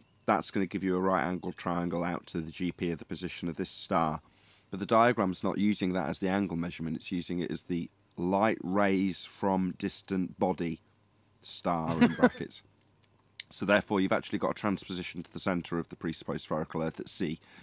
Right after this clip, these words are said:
Speaker 1: That's where the angle measurement actually takes place. The angle measurement being H, and then there's no closed line between G P and C, celestial horizon line. That's what he's talking about.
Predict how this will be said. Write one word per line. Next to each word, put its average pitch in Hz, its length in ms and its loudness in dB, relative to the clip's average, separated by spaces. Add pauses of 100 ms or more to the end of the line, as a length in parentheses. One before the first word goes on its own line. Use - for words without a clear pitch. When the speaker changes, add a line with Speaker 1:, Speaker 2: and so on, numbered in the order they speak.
(120)
Speaker 1:
That's 101 200 0
where 107 80 2
the 101 140 4
angle 92 260 4
measurement 85 360 0
actually 80 280 -4
takes - 260 -6
place. 69 240 -8
The 90 140 -2
angle 95 280 2
measurement 85 360 -2
being 82 260 -2
H, - 400 0 (420)
and 92 160 0
then 87 280 0
there's 90 180 -2
no 98 200 4
closed 95 500 2
line 92 500 6 (540)
between 87 340 0
G 104 240 2
P 87 400 2 (540)
and 90 320 -2 (300)
C, 90 600 0 (220)
celestial 92 720 -2
horizon 90 560 2
line. 69 240 -2 (320)
That's 90 200 -4
what 92 80 0
he's 82 120 -6
talking 76 260 -6
about. - 220 -6